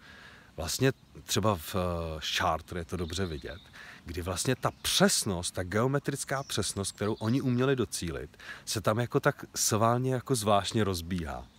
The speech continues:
Jo, není úplně přesná, protože opravdu, když potom studujete třeba geometrii buňky, jo, a, a vůbec geometrii třeba oběžných s-, s-, těles z naší soustavy a tak dále,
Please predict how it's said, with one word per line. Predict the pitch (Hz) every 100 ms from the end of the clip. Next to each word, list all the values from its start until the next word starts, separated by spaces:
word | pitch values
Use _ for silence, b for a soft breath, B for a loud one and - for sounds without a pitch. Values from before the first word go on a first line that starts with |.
| -
Jo, | 85 107
není | 151 165 175
úplně | 175 - 156 156
přesná, | - 147 - 82
protože | 78 73 - 90 110 - B B B
opravdu, | B 131 180 151
když | 127
potom | - 107 110
studujete | - 104 101 101
třeba | - 87 80
geometrii | 80 104 101 101 98 92
buňky, | 90 92 113 113 - 82 80
jo, | 67 73 -
a, |
a | 85 80 80 - B B -
vůbec | 165 147 113
geometrii | 120 117 110 113 107
třeba | - 92 -
oběžných | 107 117 110 104 101 -
s-, | - - -
s-, | -
těles | - 110 104 101
z | - -
naší | 104 101 -
soustavy | - 101 95 - 104 98
a | 92
tak | 98
dále, | 98 101